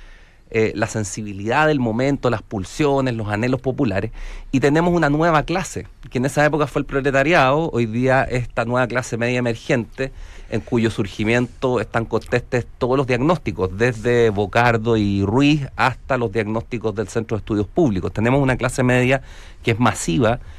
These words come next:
y, y que representa un desafío para el sistema político y económico, y no parece haber luces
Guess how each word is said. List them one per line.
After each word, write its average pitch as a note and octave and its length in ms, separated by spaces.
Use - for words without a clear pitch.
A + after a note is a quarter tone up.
y, A#2+ 280
y A#2 140
que A#2 140
representa A2 460
un D3+ 100
desafío C3 460
para G3 160
el F3 60
sistema F3+ 320
político F3 420
y E3+ 80
económico, A2+ 640
y A#2 80
no C3 140
parece D3 320
haber D3+ 200
luces D3 460